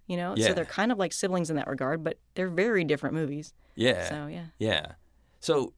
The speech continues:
Speaker 2: now that you, uh, are an established writer, and, and that is, that is your path. You're not pre-med anymore.
Speaker 1: No, I, I got it locked down now.
Speaker 2: <laughs> Do you think writing is more magic or more science? Are you more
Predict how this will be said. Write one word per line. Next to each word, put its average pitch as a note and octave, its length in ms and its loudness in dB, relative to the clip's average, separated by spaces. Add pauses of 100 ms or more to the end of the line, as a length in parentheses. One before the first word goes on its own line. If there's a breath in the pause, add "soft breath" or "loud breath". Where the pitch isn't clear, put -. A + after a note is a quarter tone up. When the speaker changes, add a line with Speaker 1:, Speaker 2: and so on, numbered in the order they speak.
(120)
Speaker 2:
now D3 260 4
that D3 140 0
you, G#2 380 0
uh, E2 440 2
are F2 100 -4
an D#2+ 80 -4
established E2 760 -2 (200)
writer, E2+ 380 -2 (200)
and, F2 200 -8
and F2+ 100 -6
that F#2 140 -2
is, D#2 280 -6
that F2+ 160 -2
is D#2 120 -6
your E2 100 -6
path. C#2 260 -4
You're E2 80 -6
not F2+ 140 -4
pre-med F2+ 340 -2
anymore. C#2+ 480 -8
Speaker 1:
No, D#3 220 -4
I, - 60 -20 (180)
I C#3+ 60 -6
got D#3 160 -2
it - 80 -8
locked D3+ 180 -4
down C3+ 180 -2
now. C3 140 -4
Speaker 2:
<laughs> D3+ 720 4 (1040 loud breath)
Do C3+ 160 -2
you E3 120 0
think D3+ 220 0
writing A2 400 4
is F2 120 -2
more G2 240 0
magic F#2 440 -2
or F#2 100 -4
more E2+ 180 -2
science? - 520 -6 (200)
Are F#2 80 -4
you E2+ 120 -2
more F2 360 0